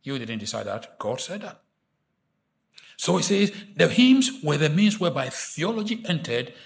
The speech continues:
the bloodstream of the people. People sang their faith. People sang their faith. People sang their faith. You know what occurred to me this morning? I was thinking, when we talk of singing hymns and stuff like that, you say, "Well, so what, what were our, our parents doing? What are,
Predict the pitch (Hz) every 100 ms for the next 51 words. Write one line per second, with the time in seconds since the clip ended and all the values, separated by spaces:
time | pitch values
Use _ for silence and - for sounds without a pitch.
0 | - 120 107 117 156 - 143 117 139 113
1 | 101 92 _ _ _ - 190 185 180 175
2 | - - 143 143 139 - 110 107 98 101
3 | - 139 95 87 - 190 - 185 180 -
4 | 151 151 151 - 113 104 101 - 123 82
5 | - _ _ - - 214 190 180 - -
6 | 147 151 127 123 - 123 104 - - -
7 | 254 294 233 190 151 - 143 139 131 131
8 | 131 131 135 - 123 123 120 117 - 127
9 | 131 131 - - - _ _ _ _ -
10 | 208 247 - 165 - 196 175 165 170 147
11 | 123 110 123 120 151 185 180 220 262 233
12 | 254 247 190 170 156 156 - 190 190 165
13 | - 226 104 90 - _ _ _ _ _
14 | _ _ _ _ _ 175 269 233